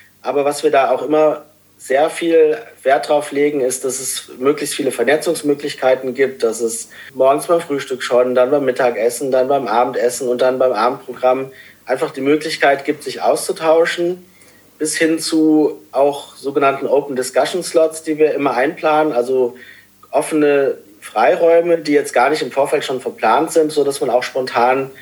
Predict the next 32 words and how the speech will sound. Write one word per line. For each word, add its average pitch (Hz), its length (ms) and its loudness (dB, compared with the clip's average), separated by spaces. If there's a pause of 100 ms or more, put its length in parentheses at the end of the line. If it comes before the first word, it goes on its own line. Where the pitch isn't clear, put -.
(260)
sich 131 220 -8
noch 127 260 2
zu - 140 0
irgendwelchen 123 340 0
Themen 120 240 0
austauschen 101 560 -2
kann. 98 200 -10
Also 107 140 0
das, 123 220 2
das 131 220 0
ist - 240 -6
so 131 300 2 (840)
das 131 260 -4
Wichtigste 170 500 -2
bei 160 120 6
der 160 80 4
Konferenz. 156 560 -2
Es - 80 -14
gibt 156 160 -2
auch 151 240 0
wirklich 151 380 -4
viele 160 240 0
Leute, 120 520 2
die 131 200 -6
dann 120 320 2
im 120 160 -6
Nachgang 131 600 0
uns 117 200 -8
Feedback 147 380 -4
geben 135 280 0
und 120 120 0
sagen, 131 460 0